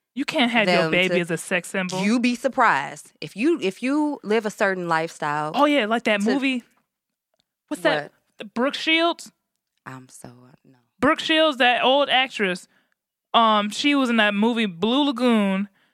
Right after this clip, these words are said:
Speaker 1: Um, it was the, one of the most controversial movies ever because she was, like, thirteen and they had a sex scene of her full naked with another boy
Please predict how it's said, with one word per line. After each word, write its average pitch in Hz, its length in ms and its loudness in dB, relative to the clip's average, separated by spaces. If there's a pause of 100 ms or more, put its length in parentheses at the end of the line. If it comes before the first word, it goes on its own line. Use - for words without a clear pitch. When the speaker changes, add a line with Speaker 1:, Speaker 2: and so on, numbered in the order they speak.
(340)
Speaker 1:
Um, 196 360 2
it 233 100 4
was 220 160 0
the, 220 80 0
one 226 220 2
of 233 80 2
the 226 40 2
most 214 280 0
controversial 277 580 0
movies 226 300 0
ever 214 240 2
because 208 160 -6
she 277 80 -4
was, 233 100 0
like, 196 140 0
thirteen 240 920 0 (300)
and 208 320 0
they 233 160 2
had 233 260 2
a 185 60 0
sex - 440 -2
scene 190 520 -2 (200)
of 208 140 -4
her 247 360 2 (420)
full 330 420 0
naked 226 640 -2 (260)
with 226 120 0
another 240 260 0
boy 202 540 2